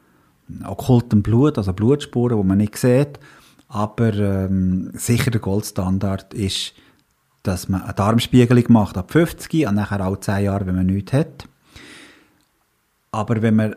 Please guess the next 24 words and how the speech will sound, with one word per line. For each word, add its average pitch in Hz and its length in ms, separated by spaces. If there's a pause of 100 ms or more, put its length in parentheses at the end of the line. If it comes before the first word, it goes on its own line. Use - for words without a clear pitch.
von - 140
dem 117 200
jetzt 120 200
mal 113 340
abgesehen, 131 800 (180)
dann, 123 800 (800)
für - 120
das 104 120
man 104 80
zur - 140
Abklärung 98 400
von 90 180
einem 85 80 (360)
Problem 107 440
zu 131 120
uns 120 240
kommt, 113 260 (1800)
ich - 140
meine, 131 540
es 139 120
braucht - 280
sicher 156 380
auch 135 280
ein 117 180